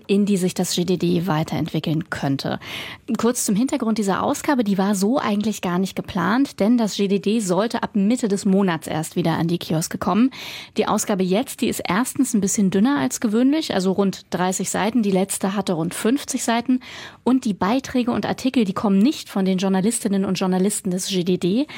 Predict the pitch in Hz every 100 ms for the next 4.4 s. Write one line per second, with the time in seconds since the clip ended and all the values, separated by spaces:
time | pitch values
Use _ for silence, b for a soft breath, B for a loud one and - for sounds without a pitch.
0 | B B 196 180 202 233 - 208 208 _
1 | - - 175 180 - - - 180 - 180
2 | - 190 - 185 - - 226 - - 202
3 | 190 185 - 196 - - 185 190 - 175
4 | 170 175 196 285